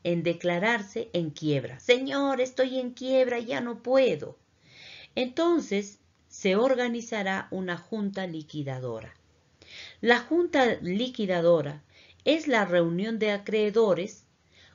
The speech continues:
como también está eh,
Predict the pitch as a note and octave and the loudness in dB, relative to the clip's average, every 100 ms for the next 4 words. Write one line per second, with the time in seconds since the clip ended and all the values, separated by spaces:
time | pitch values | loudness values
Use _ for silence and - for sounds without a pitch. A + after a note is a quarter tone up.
0 | - E3+ E3 D#3 D3+ D3 D3 G3 G3 F#3+ | -2 2 2 0 0 -2 0 2 2 0
1 | F3+ - F3+ F3 G3 - _ - _ _ | -2 0 2 2 -2 -14 _ -20 _ _
2 | D#3 D3+ D3 C#3 C3+ | -2 0 0 -2 -6